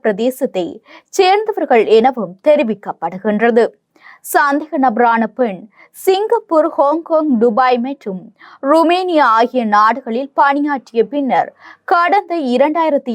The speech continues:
இருபத்தி இரண்டாம் ஆண்டு இந்த நாட்டுக்கு வருகை தந்து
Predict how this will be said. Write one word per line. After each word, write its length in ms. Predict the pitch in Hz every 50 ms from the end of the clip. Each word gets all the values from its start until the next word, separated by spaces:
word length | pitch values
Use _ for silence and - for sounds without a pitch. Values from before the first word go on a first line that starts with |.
| 226
இருபத்தி 360 | 233 262 262 294 285 - 226 196 202 202
இரண்டாம் 420 | 196 202 202 196 202 190 185 202 226 254
ஆண்டு 220 | 262 220 185 160 120 - - _ _ _ - _ - 294 320
இந்த 160 | 339 330 330 285 269 277
நாட்டுக்கு 480 | 285 302 359 381 - 359 - - 311 233 208
வருகை 320 | 214 208 208 226 220 220 208 196 -
தந்து 280 | - - 254 220 180